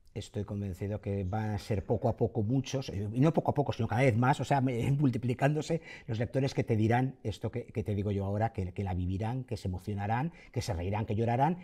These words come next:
y que la atesorarán y la guardarán, porque es de esas novelas para conservar cerca, del corazón y del alma.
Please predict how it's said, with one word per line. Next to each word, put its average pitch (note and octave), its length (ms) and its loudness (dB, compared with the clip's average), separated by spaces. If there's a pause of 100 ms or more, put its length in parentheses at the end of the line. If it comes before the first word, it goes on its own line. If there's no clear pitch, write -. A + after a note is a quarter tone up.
(140)
y D3 120 4
que C3+ 120 4
la A2+ 120 6
atesorarán G#2+ 600 0
y A#2 40 2
la A2+ 100 4
guardarán, G2+ 520 -2 (280)
porque F#2 180 -6
es - 40 -6
de - 60 -4
esas F#2+ 180 -6
novelas G2 300 -2
para F#2 160 -6
conservar F#2+ 500 -6
cerca, - 360 -14 (120)
del A2+ 200 -4
corazón D3 500 2 (240)
y A#2 80 -2
del G#2 140 0
alma. D#2+ 300 -2